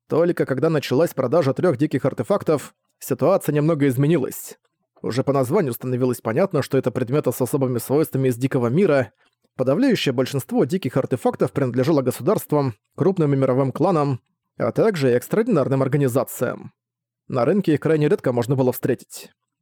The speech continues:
Перед тем, как приступить к продаже медальонов избегания смерти, аукционный дом Цзябао решил разогреть обстановку, поэтому поставил на аукцион три диких артефакта подряд. Двести тридцать семь миллионов три! Продано!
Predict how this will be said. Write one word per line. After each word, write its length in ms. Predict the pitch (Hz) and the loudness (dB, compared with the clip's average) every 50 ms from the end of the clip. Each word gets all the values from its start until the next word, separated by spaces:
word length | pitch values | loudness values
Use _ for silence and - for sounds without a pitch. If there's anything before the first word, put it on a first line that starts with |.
| _ _ _ _ _ | _ _ _ _ _
Перед 220 | - 117 117 117 - | -2 -2 -2 0 0
тем, 140 | - 147 151 | 0 -2 0
как 180 | - 135 - | 0 -4 -4
приступить 360 | - - 120 - 123 - 151 - | -4 -8 -8 -8 -4 -4 -4 -2
к 40 | |
продаже 340 | - 131 127 123 151 135 139 | -2 -2 0 0 0 2 2
медальонов 480 | 135 135 120 123 120 131 156 151 123 - | 0 0 2 2 2 2 2 2 0 -2
избегания 420 | 127 117 123 127 131 135 131 127 | -2 -2 0 0 0 0 0 0
смерти, 580 | 113 - - 160 202 185 - - 151 143 135 - _ _ _ _ _ _ - | -2 -2 0 0 0 0 2 2 2 2 2 0 _ _ _ _ _ _ -2
аукционный 600 | - 123 127 123 - - - 220 240 214 180 151 | 0 0 0 0 -2 -2 0 0 2 4 2 2
дом 220 | 131 175 190 156 | 2 0 0 0
Цзябао 400 | 123 117 127 123 175 233 214 165 | 0 0 0 2 4 4 4 4
решил 260 | 135 131 - - 208 | 4 2 2 2 0
разогреть 340 | 170 143 120 131 131 143 - | 0 2 2 2 0 0 -2
обстановку, 640 | 143 - - - 127 - 196 - - 160 151 139 127 - _ _ _ _ - | -4 -4 -2 -2 0 0 0 0 0 2 2 2 2 0 _ _ _ _ -4
поэтому 320 | - 170 196 175 151 139 | -2 0 0 0 0 -2
поставил 400 | 127 123 120 - - 226 160 143 | -2 -2 -2 0 0 2 2 2
на 120 | 131 135 127 | 2 2 0
аукцион 360 | 120 - - - 202 185 143 | -2 -2 0 0 0 0 0
три 160 | - - 185 | 0 -2 0
диких 280 | 147 147 135 - 131 - | 0 0 0 0 0 0
артефакта 460 | 135 - - 131 123 151 - - 135 | 0 0 0 -2 -2 -2 -2 -2 -2
подряд. 560 | 123 131 120 135 139 - - - - - - _ _ _ _ _ _ _ _ _ - | 0 0 0 0 -2 -2 -4 -12 -18 -20 -20 _ _ _ _ _ _ _ _ _ -10
Двести 560 | - 120 113 123 151 220 247 233 - - 202 | -6 -2 0 2 4 4 4 2 2 0 0
тридцать 400 | - 175 214 226 208 - 180 139 | 2 2 2 2 2 0 -2 0
семь 180 | - 226 233 202 | 2 2 2 4
миллионов 420 | 196 180 180 214 214 202 190 - | 4 4 4 4 4 2 2 0
три! 440 | - - 180 233 233 170 131 110 - _ _ _ _ _ _ - | -2 0 0 2 2 2 2 0 -4 _ _ _ _ _ _ -4
Продано! 720 | - - 196 269 294 208 196 175 156 135 120 104 98 196 | -2 0 2 2 2 2 2 2 2 0 0 -2 -6 -12